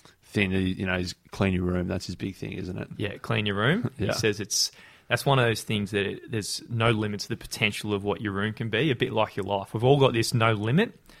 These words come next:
Speaker 2: and if you keep going in the right direction, then you can start being pretty, pretty sick, really.
Speaker 1: Exactly, man.
Speaker 2: Yep.
Speaker 1: Exactly.
Speaker 2: Rule seven is pursue what is meaningful, not what is expedient.
Speaker 1: That's it, man. Essentially expedient. That's the easy way out, isn't it? Doing the quick and easy thing.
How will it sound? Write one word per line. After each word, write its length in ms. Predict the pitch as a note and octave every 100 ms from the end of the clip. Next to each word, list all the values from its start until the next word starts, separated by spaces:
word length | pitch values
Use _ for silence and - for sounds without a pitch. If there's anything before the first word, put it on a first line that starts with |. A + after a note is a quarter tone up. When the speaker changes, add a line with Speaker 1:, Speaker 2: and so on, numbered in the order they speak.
| - _ A#2
Speaker 2:
and 260 | A2 G#2
if 160 | G#2+ -
you 60 |
keep 300 | G#2+ B2 A#2+ -
going 240 | A2+ G#2+
in 60 | G#2
the 60 |
right 220 | G2+ G2
direction, 420 | - G2+ G#2 - G2+
then 120 | G2
you 100 | G2+
can 140 | G2+
start 320 | - G#2+ G#2+
being 240 | - - A2
pretty, 160 | - - _
pretty 160 | - -
sick, 300 | - A2 -
really. 240 | A2 A#2+ -
Speaker 1:
Exactly, 380 | F2+ G2 -
man. 240 | A#2+ G2 F#2 - _ -
Speaker 2:
Yep. 180 | G#2+ F#2+
Speaker 1:
Exactly. 380 | F2 - G2 - -
Speaker 2:
Rule 160 | C#3+ A3+
seven 360 | - F3+ D#3+ C#3+
is 180 | B2+
pursue 640 | - - - - C3+ E3+ F#3+
what 160 | D3
is 100 | A#2
meaningful, 500 | A2 G#2+ A2+ - A2
not 260 | G#2 A2 -
what 200 | A2+ G#2
is 80 | G2+
expedient. 720 | G2 - G#2 - - - - _ _ _ - _ - -
Speaker 1:
That's 220 | - -
it, 140 | -
man. 240 | F#2 G2+ G#2
Essentially 380 | A#2+ - B2 C3+
expedient. 500 | G#2 - G#2+ G#2 G2+
That's 160 | G#2 -
the 80 | G2
easy 200 | G2 G2+
way 260 | F#2+ F#2+
out, 100 | F#2+
isn't 200 | F#2+ F#2+
it? 80 | F#2
Doing 180 | - G2
the 60 |
quick 260 | F#2 G#2 -
and 100 | F#2+
easy 200 | F#2+ F#2+
thing. 360 | - G2+ D#3+